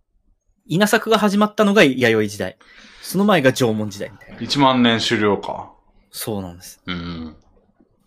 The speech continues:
Speaker 1: なんか一万年かって思うと、
Speaker 2: うん。
Speaker 1: やっぱこのなんか、<laughs> 我々が過ごしてるこの百年間ぐらいの
Speaker 2: <laughs>
Speaker 1: 発達半端ねえなと思って。
Speaker 2: <laughs> 百倍ですね。
Speaker 1: <laughs> 百倍なんで。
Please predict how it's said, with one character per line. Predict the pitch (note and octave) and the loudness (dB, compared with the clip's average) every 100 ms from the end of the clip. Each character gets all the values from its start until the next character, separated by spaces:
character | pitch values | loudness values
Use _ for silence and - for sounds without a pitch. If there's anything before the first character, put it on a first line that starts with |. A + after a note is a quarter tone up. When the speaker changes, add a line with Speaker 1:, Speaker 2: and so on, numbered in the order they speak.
| _ C3 | _ -8
Speaker 1:
な | C3 | -6
ん | |
か | |
一 | A2+ - - | -4 -2 2
万 | A3 D4+ | 4 4
年 | E4+ D4 | 4 2
か | C#4 D#4+ | 2 2
っ | - | 2
て | A2+ | -2
思 | A2+ | -2
う | |
と、 | G#2+ G#2+ G#2+ - - | -4 0 0 -2 -6
Speaker 2:
う | |
ん。 | F2 D2+ - - | -8 -10 -16 -12
Speaker 1:
や | C#3 | -2
っ | |
ぱ | B2+ - - - | -2 -2 -12 -2
こ | E3 | 0
の | D#3 C#3+ | 2 0
な | |
ん | D3 E3 | 0 2
か、 | D3+ - D#3+ - - - | 2 0 -2 -6 -14 -12
<laughs> | C#4 - - - | -10 -10 -12 -4
我 | D3+ F3+ | 0 4
々 | A3 G#3 | 6 6
が | G#3+ | 4
過 | G#3 | 0
ご | G#3+ | 0
し | |
て | - | 2
る | C#3 | 0
こ | A#2+ | 0
の | |
百 | - D3+ - | -2 -2 2
年 | G3 G3 F#3 | 4 2 0
間 | - G3+ F#3+ | 0 2 4
ぐ | |
ら | F3+ | 2
い | A#2+ | 2
の | G#2 G2 - A2+ G#2 A#2+ | -2 -8 -10 -8 -4 -6
Speaker 2:
<laughs> | A2+ _ - | -8 _ -6
Speaker 1:
発 | - D3+ | 0 0
達 | D#3 - | 0 0
半 | - A3 | 4 4
端 | G#3+ D4 | 6 8
ね | B3+ | 8
え | |
な | D3+ B2 | 6 2
と | G#2+ | -6
思 | G#2+ | -8
っ | |
て。 | - G2+ - A2+ D3+ E3+ | -6 -6 -4 -2 2 2
Speaker 2:
<laughs> | E3+ G#3 G3+ - | 0 -6 -10 -8
百 | A2 - | -6 2
倍 | B2+ A#2+ | 4 4
で | F3 | 2
す | - | -2
ね。 | - - - _ _ | -6 -8 -16 _ _
Speaker 1:
<laughs> | - - - | -20 -20 -14
百 | B2+ - C3 | -10 -4 0
倍 | B2+ | 0
な | A#2 | -2
ん | |
で。 | G#2 | -8